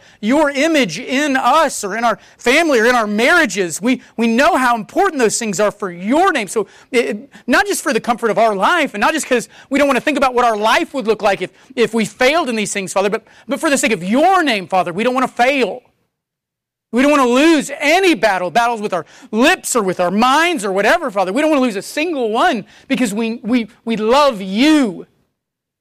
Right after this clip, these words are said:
And we want to be image bearers of you that bring you great glory. So, Father, please help us to do that. Help us to be encouragements,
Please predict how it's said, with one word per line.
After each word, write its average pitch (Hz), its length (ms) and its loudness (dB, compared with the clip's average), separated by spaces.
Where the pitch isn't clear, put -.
And 208 160 -2
we 202 120 4
want 262 220 2
to 269 60 -6
be 220 200 0
image 262 240 0
bearers 233 200 2
of 180 80 -8
you 269 100 0
that 254 80 -2
bring 220 120 -2
you 202 80 -4
great 190 480 -2
glory. 247 400 0
So, 202 140 -12
Father, 220 240 -2
please 214 240 -10
help 247 180 -2
us 277 140 -10
to 202 80 -14
do 220 280 -4
that. - 440 -6
Help 214 160 -2
us 294 140 -8
to 294 60 -8
be 254 120 -2
encouragements, 233 800 -2